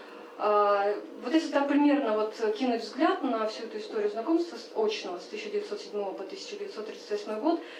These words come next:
то там можно, а, обнаружить разли-, то динамику этого отношения, и вместе с этим можно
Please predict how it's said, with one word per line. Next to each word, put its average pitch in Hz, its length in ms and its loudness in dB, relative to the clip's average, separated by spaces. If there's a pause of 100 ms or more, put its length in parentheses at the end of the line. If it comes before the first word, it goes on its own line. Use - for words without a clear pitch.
(200)
то 233 200 2
там 320 220 6
можно, 277 420 4
а, 208 540 4
обнаружить 247 480 -2
разли-, 226 320 -4
то - 160 -4
динамику 220 600 0
этого 180 240 -8
отношения, 294 680 0 (300)
и 220 60 -6
вместе 226 260 -6
с 311 80 -8
этим 320 220 2
можно 262 260 0